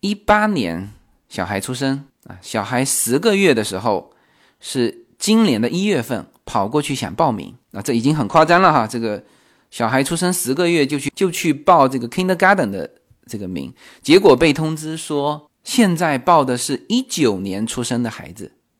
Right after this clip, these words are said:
的这个名额，你一八年的已经不能报了。也就是说，他出生刚刚十个月的孩子想去那家私立学校，就已经被告知迟到了十个月，是吧？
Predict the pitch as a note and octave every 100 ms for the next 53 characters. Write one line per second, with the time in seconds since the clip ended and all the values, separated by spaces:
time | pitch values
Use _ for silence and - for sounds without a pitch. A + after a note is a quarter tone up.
0 | - A2+ C3 A#2+ A2 A#2+ F#2 F2 G#2+ E3+
1 | E3+ F#3 G3 G2+ G2+ G#2 - G2 G2 C#3+
2 | D#3+ F3+ G#3 _ - - - C#3 C3 D3+
3 | D3 - - _ - D3 C#3+ G#3 G#3+ G3+
4 | G3 G3+ G3+ G3 - F#3+ F#3+ F#3+ F#3+ -
5 | _ - - G#3+ G#3 G3+ G#3 G3 G3 G3
6 | G3+ - - C3 A#3 G#3+ D3+ G2 - -
7 | - - _ _ - D3 A#2 A#2+ G3 F3
8 | E3+ D3+ C#3+ C#3+ D#3 C#3+ G#2+ F#2 A2+ E2
9 | _ _ - D#3 A2+ A2 C#3 D#3 C#3+ E3+
10 | D3+ B2+ C3 C3 - A2 D#3 C3+ A2 -
11 | F#2+ A2+ G#2+ F#2 - _ _ _ - B2
12 | A#2+